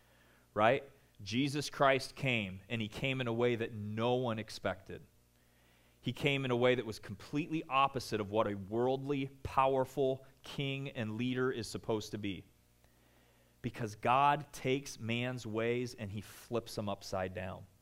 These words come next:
Jesus Christ himself, it's red letters, y'all. Jesus himself says, "If you want to be first in the kingdom of heaven, you have to be last here."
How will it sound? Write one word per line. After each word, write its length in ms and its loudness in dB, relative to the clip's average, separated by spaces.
Jesus 800 -2
Christ 500 0
himself, 760 -2
it's 180 -8
red 320 4
letters, 400 4
y'all. 480 2
Jesus 880 -2
himself 720 2
says, 720 2
"If 200 -2
you 120 0
want 600 0
to 120 -6
be 140 -8
first 760 -2
in 100 -2
the 80 -2
kingdom 420 -4
of 120 -2
heaven, 360 0
you 140 -6
have 480 -4
to 100 -8
be 140 -6
last 500 -2
here." 320 -12